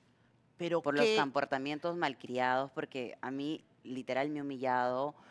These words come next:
Speaker 2: me ha, me han, me han dicho palabras feas, ¿no?
Speaker 1: Ya.
Speaker 2: Que en las que yo me he sentido,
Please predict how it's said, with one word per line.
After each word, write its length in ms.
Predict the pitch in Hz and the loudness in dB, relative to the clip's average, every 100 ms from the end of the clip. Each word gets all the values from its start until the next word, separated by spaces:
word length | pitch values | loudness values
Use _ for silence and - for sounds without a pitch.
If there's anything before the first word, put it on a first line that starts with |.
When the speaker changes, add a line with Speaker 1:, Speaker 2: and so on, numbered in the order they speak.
| - _ | -20 _
Speaker 2:
me 240 | 120 127 123 | -8 -2 0
ha, 240 | 123 123 | 0 -2
me 160 | 123 123 | -2 -4
han, 360 | 127 135 131 - _ | -4 -6 -10 -14 _
me 220 | 120 120 | -10 -6
han 100 | 117 | -6
dicho 240 | 123 - 147 | -8 -6 -4
palabras 560 | 120 117 117 123 123 - - _ _ _ _ _ _ _ | -2 -2 0 0 -4 -14 -20 _ _ _ _ _ _ _
feas, 600 | - 135 117 143 175 - _ - | -4 0 2 0 -4 -16 _ -12
¿no? 260 | 120 120 | -6 -4
Speaker 1:
Ya. 180 | 147 139 | -4 -4
Speaker 2:
Que 80 | 131 | -4
en 80 | 123 | -4
las 160 | 117 | -6
que 100 | 127 | -6
yo 140 | 120 127 | -6 -6
me 80 | |
he 40 | 139 | -8
sentido, 640 | 139 120 131 131 135 | -8 -8 -6 -2 0